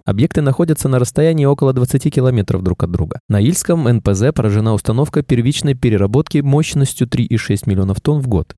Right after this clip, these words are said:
Без неё невозможно производить дистопливо для военных нужд. Цена такой установки — пятьдесят миллионов долларов С Ш А. Известно, что по Афипскому заводу беспилотники также попали в цель, но куда именно, уточняется. Надо отметить, что налёты украинских беспилотников уже ударили по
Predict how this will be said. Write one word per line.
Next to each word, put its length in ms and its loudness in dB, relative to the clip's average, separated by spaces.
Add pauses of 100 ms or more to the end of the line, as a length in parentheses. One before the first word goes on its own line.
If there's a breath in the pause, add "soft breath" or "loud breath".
(120)
Без 220 0
неё 220 2
невозможно 520 2
производить 480 0
дистопливо 640 0
для 220 0
военных 500 0
нужд. 400 -4
Цена 260 -2
такой 220 -4
установки — 460 -2 (100)
пятьдесят 420 0
миллионов 420 0
долларов 360 0
С 80 -4
Ш 200 -4
А. 80 -4 (180)
Известно, 480 0
что 260 0
по 300 0
Афипскому 560 -2
заводу 340 0
беспилотники 600 -2
также 320 -2
попали 340 0
в 80 -6
цель, 320 0
но 220 2
куда 260 -2
именно, 380 0
уточняется. 720 -4 (120)
Надо 200 0
отметить, 380 0
что 220 -4
налёты 360 0
украинских 480 0
беспилотников 760 -2
уже 140 2
ударили 480 0
по 240 -2